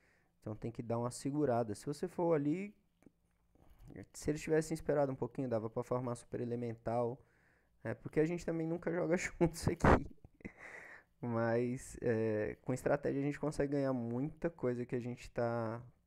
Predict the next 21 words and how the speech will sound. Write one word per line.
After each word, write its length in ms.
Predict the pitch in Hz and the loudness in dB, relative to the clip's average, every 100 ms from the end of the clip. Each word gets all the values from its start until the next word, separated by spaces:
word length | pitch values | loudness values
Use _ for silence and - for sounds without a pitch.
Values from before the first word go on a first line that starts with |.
| _ _ _ - | _ _ _ -6
às 180 | 120 113 | -4 -2
vezes 160 | 120 | -4
tá 120 | - | -4
entregando, 640 | 135 - 151 120 120 123 107 | -6 -4 -4 -2 -2 -2 -4
né? 140 | 110 - _ _ _ _ | -6 -10 _ _ _ _
Então 280 | - - 117 - | -12 -10 -10 -16
fica 200 | - 120 | -16 -10
complicado. 680 | 123 131 - 98 98 113 117 _ _ _ _ _ _ _ _ _ | -8 -10 -8 -4 -2 -4 -8 _ _ _ _ _ _ _ _ _
Deixa 160 | - - | -14 -10
eu 40 | |
ver 140 | 104 101 | -8 -8
aqui 340 | - 95 95 - | -8 -8 -8 -12
se 80 | |
o 40 | - | -14
coelho 240 | - 98 95 | -8 -6 -6
tá 160 | 98 | -6
garantido, 560 | 95 95 98 107 - 110 | -4 -4 -6 -8 -10 -10
porque... 480 | - 104 - 104 110 - _ _ _ _ _ _ _ _ _ _ _ _ _ _ _ _ _ _ _ _ _ | -8 -8 -6 -8 -8 -10 _ _ _ _ _ _ _ _ _ _ _ _ _ _ _ _ _ _ _ _ _
Ranking, 720 | 110 123 135 - - 131 131 131 _ - | -12 -10 -12 -16 -14 -12 -12 -16 _ -20
combatente, 840 | - 113 - - - 135 - - 131 135 - | -18 -16 -18 -16 -16 -16 -18 -18 -16 -18 -20
atirador. 540 | - - 107 101 113 | -14 -8 -8 -8 -12